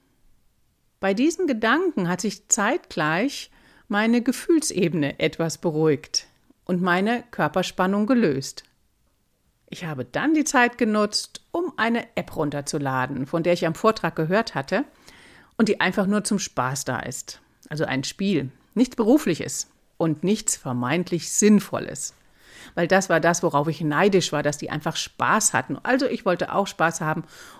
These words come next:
und tatsächlich habe ich das gefunden bei der Puzzle-App, die ich dann entdeckt habe. Als meine Friseurin dann zu mir kam, war alles okay. Ich war innerlich ausgeglichen und sie hat mir ihre volle Aufmerksamkeit geschenkt.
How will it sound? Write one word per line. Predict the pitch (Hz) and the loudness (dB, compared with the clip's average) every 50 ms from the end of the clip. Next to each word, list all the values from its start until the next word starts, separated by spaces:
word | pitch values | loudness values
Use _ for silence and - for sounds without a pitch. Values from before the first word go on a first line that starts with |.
| - | -6
und | - 202 196 - | -2 -2 -2 0
tatsächlich | - 165 - - - 190 190 196 - 190 180 - 165 | -2 -4 -2 0 0 0 0 2 -2 -4 -2 -2 -2
habe | 151 151 - 175 | -2 -2 -2 -4
ich | - - | -4 -2
das | 175 160 156 - - - - - - - - _ | -2 0 0 0 -4 -4 -6 -20 -20 -20 -20 _
gefunden | - 180 - - - 196 190 196 190 - 208 175 | -12 -12 -8 0 2 2 2 2 2 0 -2 0
bei | - 139 147 | 0 -2 -2
der | 147 165 160 151 151 - _ _ - | 2 0 0 0 -2 -8 _ _ -6
Puzzle-App, | - - 240 220 - 160 135 - 143 139 - - | 0 2 2 2 2 -2 -2 -2 -4 -4 -4 -6
die | - 160 | -6 -6
ich | - - | -6 -2
dann | - 135 131 - | -2 -2 -2 0
entdeckt | - 208 196 - 120 - - - - | 0 -2 0 0 -2 -6 -6 -12 -16
habe. | - - - - - 135 - _ _ _ _ _ _ _ _ _ _ _ _ _ - | -14 -14 -14 -16 -18 -18 -20 _ _ _ _ _ _ _ _ _ _ _ _ _ -2
Als | - 190 214 214 - | 2 2 2 4 4
meine | 208 202 208 202 | 4 4 4 4
Friseurin | - 233 208 185 240 320 359 - 254 | 2 2 4 4 4 4 6 6 6
dann | 220 - 180 | 6 4 4
zu | - - 359 | 2 0 0
mir | 392 381 240 185 | 2 4 2 2
kam, | - - - 156 147 160 208 269 302 - _ _ _ _ _ - | 2 0 0 2 2 4 4 2 0 0 _ _ _ _ _ -6
war | - 220 240 - - | -4 -4 -2 -2 -2
alles | 170 180 190 202 202 - | -2 0 0 -2 -4 -4
okay. | - 190 - - - 127 104 - - - _ _ _ _ _ - | -8 -8 -8 -6 -6 -6 -6 -8 -12 -18 _ _ _ _ _ -6
Ich | 180 165 - - | -6 -6 -4 -4
war | 165 - | -4 -2
innerlich | 170 156 139 135 147 - - - | 0 0 0 0 -2 -4 -2 0
ausgeglichen | 185 233 277 - - 269 - - 226 214 208 - 220 202 202 - - - - - - | 2 2 2 2 0 -2 -2 2 2 2 2 2 0 0 -2 -4 -12 -20 -20 -14 -4
und | - 233 220 196 | 0 2 2 4
sie | - 202 185 180 | 4 2 2 2
hat | 180 175 175 | 0 -2 -2
mir | 196 196 214 233 247 269 269 - | 0 2 2 4 4 2 0 -2
ihre | - 185 175 - 160 | -2 -4 -2 -2 -4
volle | - - - - 226 233 240 - - | -6 -4 0 2 2 2 0 -4 -4
Aufmerksamkeit | - 156 - - 135 135 - - 131 139 - - 120 117 - | -6 -6 -4 -6 -8 -6 -6 -6 -6 -6 -6 -8 -10 -10 -8
geschenkt. | - 147 - - - - - - - - | -10 -8 -8 -8 -10 -10 -14 -16 -18 -20